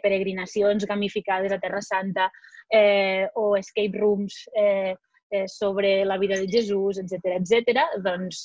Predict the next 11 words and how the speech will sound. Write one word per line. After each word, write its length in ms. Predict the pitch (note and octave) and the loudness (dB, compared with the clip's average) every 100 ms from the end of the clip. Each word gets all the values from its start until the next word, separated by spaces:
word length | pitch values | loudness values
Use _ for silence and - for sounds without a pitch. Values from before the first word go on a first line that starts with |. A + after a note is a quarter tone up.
| - | -6
s'ha 140 | - G3 | 2 4
arribat 420 | G#3 G#3 G#3 C#4 _ _ - - - | 6 6 4 0 _ _ -20 -16 -2
a, 140 | G3+ F#3+ F#3 F3+ G3 | 2 4 4 2 0
a 0 | F#3 | -2
un 240 | F#3+ G3+ G3+ | -2 -4 -2
públic, 500 | B3 B3 C4 F4 - - | -2 -2 -4 -6 -8 0
eh, 240 | G3+ F#3 F3 | 2 2 -2
i, 100 | F#3 E3+ E3 F3 F#3+ | -6 -10 -14 -8 -6
i 40 | E3+ | -6
en 80 | |
aquest 180 | E3 F#3+ | -6 -6